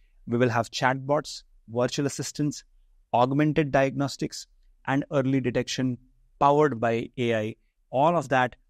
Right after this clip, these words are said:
happening right within the next six to eight months. Now, this is what makes me really,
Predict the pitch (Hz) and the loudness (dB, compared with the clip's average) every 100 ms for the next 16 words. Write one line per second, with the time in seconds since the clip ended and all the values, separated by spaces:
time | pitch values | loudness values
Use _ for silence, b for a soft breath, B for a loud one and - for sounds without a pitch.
0 | _ - 120 - 123 113 107 110 113 - | _ -2 -2 0 0 0 2 2 2 -6
1 | - 110 113 110 110 - 107 107 107 - | -12 -4 -2 -2 -4 -4 -2 0 0 -2
2 | - - 113 - - - - 101 - - | -8 -4 -4 -4 -6 -6 -8 -16 -16 -20
3 | _ _ _ 147 156 131 208 226 196 196 | _ _ _ 0 2 2 2 2 2 2
4 | 143 143 - 165 151 117 113 151 160 | 0 -2 -2 -4 -2 -2 2 2 0